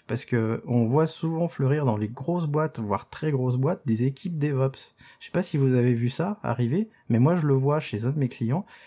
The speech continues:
et du coup, je me dis, mais non, mais comment ils font ?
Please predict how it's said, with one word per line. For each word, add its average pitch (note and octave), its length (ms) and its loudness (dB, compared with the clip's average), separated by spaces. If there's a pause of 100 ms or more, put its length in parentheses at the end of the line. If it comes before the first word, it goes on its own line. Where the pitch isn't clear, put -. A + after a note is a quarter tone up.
(160)
et A2 100 0
du G2+ 160 -2
coup, G3 220 -2 (280)
je - 140 -8
me G2+ 40 0
dis, A2 160 2
mais G#2+ 140 0
non, B2+ 300 2
mais G#2+ 200 -4 (140)
comment E3+ 500 0
ils C#3 120 0
font ? D3+ 420 -2